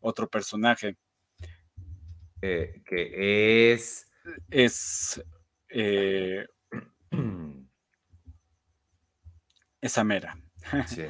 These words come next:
Speaker 2: Este, ay, de-, se, se me, se me fue la onda de lo que, de lo que te iba a decir. Ah, ya me
Speaker 1: Ujú.
Speaker 2: acordé. Este, des-, eh, cuan-, cuando, más bien era una pregunta.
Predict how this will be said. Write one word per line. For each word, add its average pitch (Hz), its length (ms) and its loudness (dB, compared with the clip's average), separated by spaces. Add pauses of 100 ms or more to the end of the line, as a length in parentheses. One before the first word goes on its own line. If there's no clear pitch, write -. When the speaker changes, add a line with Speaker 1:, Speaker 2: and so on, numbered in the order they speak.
(720)
Speaker 2:
Este, 127 840 8
ay, 131 360 4
de-, 117 280 -2
se, 113 240 -2
se 127 160 2
me, 120 260 4
se 123 140 -4
me 123 120 -2
fue 135 140 0
la 139 100 2
onda 139 180 4
de 131 60 6
lo 107 160 2
que, 104 300 2
de 107 440 -4
lo 113 100 4
que 101 60 -4
te 131 100 2
iba 131 60 6
a - 20 6
decir. 135 220 0
Ah, 185 280 8 (240)
ya 151 80 6
me 156 60 8
Speaker 1:
Ujú. - 80 0
Speaker 2:
acordé. 135 300 6 (300)
Este, 143 960 6 (220)
des-, 147 460 2
eh, - 380 -4 (280)
cuan-, 160 480 6 (120)
cuando, 170 440 4 (100)
más 175 160 6
bien 170 120 2
era 175 120 8
una 170 140 6
pregunta. 143 440 2